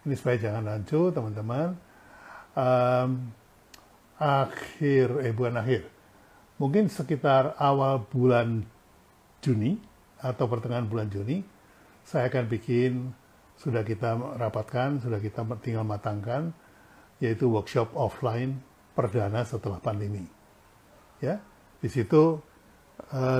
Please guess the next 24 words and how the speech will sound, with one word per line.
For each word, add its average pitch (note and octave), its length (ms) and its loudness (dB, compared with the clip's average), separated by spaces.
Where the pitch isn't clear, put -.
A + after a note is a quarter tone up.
dua A#2 240 8
hari. F#3 240 6
Hari A#2 240 2
pertama A#2 480 0
adalah A2+ 320 0
untuk A2+ 400 0
membahas G#2+ 480 0
tentang A2+ 560 -2
branding, B2+ 400 6
marketing, A2 480 -4
selling. E3+ 480 0
Hari B2 240 2
kedua B2 480 0
membahas B2 560 0
khusus - 640 -2
pendalaman A#2+ 560 2
terhadap, A2+ 400 -2
terhadap A2+ 380 0
branding. G2 320 -2
Ya. D3+ 200 -12
Terima C3 220 4
kasih D3 120 6
banyak D#3 280 8
atas C3+ 520 0